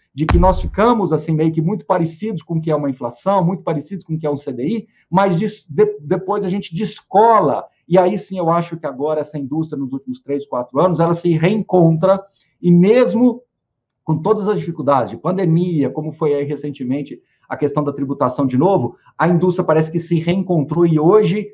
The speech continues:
a base de investidores é ma-, maior, é mais esclarecida, então a impressão que eu tenho é que os fundos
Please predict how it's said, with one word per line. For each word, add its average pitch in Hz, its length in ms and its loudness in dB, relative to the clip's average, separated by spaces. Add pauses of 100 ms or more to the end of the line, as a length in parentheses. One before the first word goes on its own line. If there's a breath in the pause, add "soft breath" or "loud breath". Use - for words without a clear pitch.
(120)
a 139 100 2
base 180 440 0
de 165 80 -2
investidores 139 560 -6
é 131 100 -2
ma-, 127 300 -2
maior, 135 560 2
é 139 60 2
mais 170 520 0 (180)
esclarecida, 170 840 -4
então 160 300 -2
a 156 60 0
impressão 156 440 -2
que - 80 -10
eu - 60 -6
tenho 165 320 -4 (160)
é 135 100 -2
que 160 120 0
os 151 180 -2
fundos 208 580 2